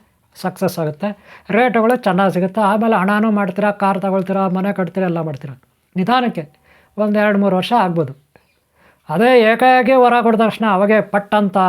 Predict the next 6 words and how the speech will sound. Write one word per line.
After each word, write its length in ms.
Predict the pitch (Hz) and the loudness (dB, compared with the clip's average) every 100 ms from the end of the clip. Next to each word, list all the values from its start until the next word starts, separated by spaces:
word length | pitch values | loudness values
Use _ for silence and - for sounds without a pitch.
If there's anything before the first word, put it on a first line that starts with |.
| 165 151 | 0 -2
ಸಿನಿಮಾನಲ್ಲಿ 500 | - 180 208 208 180 | -6 -2 2 2 0
ತೋರಿಸ್ತಾರಲ್ಲ 460 | 180 165 175 160 147 - _ _ _ _ _ | -2 -6 -6 -8 -8 -14 _ _ _ _ _
ರೀ, 300 | 180 208 202 | 0 4 4
ಆ 260 | 165 156 165 | 2 0 0
ಡೈರೆಕ್ಟ್ರುಗಳಿಗೆ 1080 | 151 196 220 - 214 196 180 175 190 196 180 | 0 2 2 0 0 2 2 2 2 2 0
ಸ್ವಲ್ಪನೂ 540 | - 180 185 196 208 | -4 -4 -2 0 0